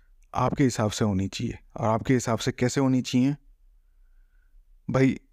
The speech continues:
आपको कोई ना कोई चीज़, आपकी ज़िंदगी में कोई चीज़ चाहिए होगी, वो चीज़ चाहिए तो वो चीज़ आपको अभी माननी पड़ेगी कि वो चीज़ already आपके पास है। बस, अब इसके बाद बताओ आप क्या करोगे? वही चीज़ अभी आप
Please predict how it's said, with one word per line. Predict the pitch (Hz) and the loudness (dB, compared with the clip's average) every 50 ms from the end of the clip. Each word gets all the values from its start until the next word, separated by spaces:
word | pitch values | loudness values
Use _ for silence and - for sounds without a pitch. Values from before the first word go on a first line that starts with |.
| - | -2
आपको | - 117 - - 131 123 | -2 -2 0 2 0 0
कोई | - - - 131 127 | 0 2 2 4 4
ना | 123 123 | 4 4
कोई | 120 117 120 117 | 2 2 0 2
चीज़, | 117 120 | 2 0
आपकी | 113 - - - | 0 0 0 -2
ज़िंदगी | 117 113 113 107 104 - 123 | 0 0 0 0 0 2 2
में | 117 120 120 | 2 2 2
कोई | - 123 120 107 | 2 2 0 0
चीज़ | - - 127 123 | 0 -4 -6 -2
चाहिए | - 131 117 110 110 110 107 | 0 0 2 2 2 2 2
होगी, | 104 104 98 92 - 113 113 - _ _ _ _ _ _ _ _ _ _ _ _ _ _ _ _ _ _ _ _ _ _ _ - - | 2 0 0 -2 -4 -6 -6 -8 _ _ _ _ _ _ _ _ _ _ _ _ _ _ _ _ _ _ _ _ _ _ _ -2 0
वो | 127 131 | 0 0
चीज़ | - - 143 131 | 2 0 -2 -2
चाहिए | 120 - 117 117 123 135 151 156 143 120 - _ _ _ _ _ _ _ | 0 0 2 4 4 4 4 2 0 -2 -6 _ _ _ _ _ _ _
तो | - 117 | -2 0
वो | 120 127 | 2 2
चीज़ | 131 - 139 131 123 | 0 0 0 2 2
आपको | 117 - - - 117 | 0 2 2 0 2
अभी | 107 117 127 | 4 4 4
माननी | 127 123 113 113 113 113 | 4 4 4 4 4 2
पड़ेगी | 101 - 98 101 101 101 107 107 | 2 2 0 0 0 0 0 -2
कि | - - - | -2 -2 -2
वो | 110 110 113 | 0 0 0
चीज़ | 110 - 110 104 107 | 0 -2 -2 -2 -2
already | - - - - - - | -2 -2 -4 -4 -4 -4
आपके | - - - - | -6 -6 -6 -6
पास | - - - 110 - - | -6 -4 -6 -6 -6 -6
है। | - - 110 - _ _ _ _ _ _ _ _ _ _ - _ _ _ _ _ _ _ _ _ - 113 | -8 -8 -8 -10 _ _ _ _ _ _ _ _ _ _ -20 _ _ _ _ _ _ _ _ _ -2 0
बस, | 117 120 113 - - - - - - - - | 0 2 0 -2 -6 -10 -10 -12 -10 -4 0
अब | 127 | 2
इसके | 135 131 - - 151 147 | 2 2 2 2 2 4
बाद | 135 131 123 | 4 4 2
बताओ | 117 107 104 - 110 113 | 2 0 0 2 2 2
आप | 120 120 - | 2 2 2
क्या | - - 107 104 | 0 0 0 0
करोगे? | - - 85 82 64 65 - 101 - - - - _ _ _ _ _ _ _ _ _ _ - | 0 -2 -2 -2 -2 -4 -4 -6 -8 -12 -18 -20 _ _ _ _ _ _ _ _ _ _ 0
वही | 127 123 139 151 | 2 2 4 2
चीज़ | 143 - 147 139 131 | 0 0 0 0 2
अभी | 131 110 120 120 | 2 2 2 2
आप | 120 113 113 | 2 2 0